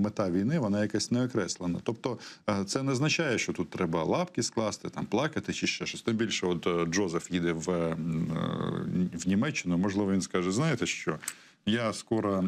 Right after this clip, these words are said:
йду на, на пенсію». Що ви там казали?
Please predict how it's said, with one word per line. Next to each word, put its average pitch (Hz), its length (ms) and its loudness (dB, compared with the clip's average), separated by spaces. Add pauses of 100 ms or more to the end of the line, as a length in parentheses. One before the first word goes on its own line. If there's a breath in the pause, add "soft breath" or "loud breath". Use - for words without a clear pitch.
йду 101 240 2
на, 98 500 2 (360)
на 95 100 2
пенсію». 104 640 0 (360 loud breath)
Що - 180 -2
ви 160 60 2
там 131 180 -2
казали? 107 520 0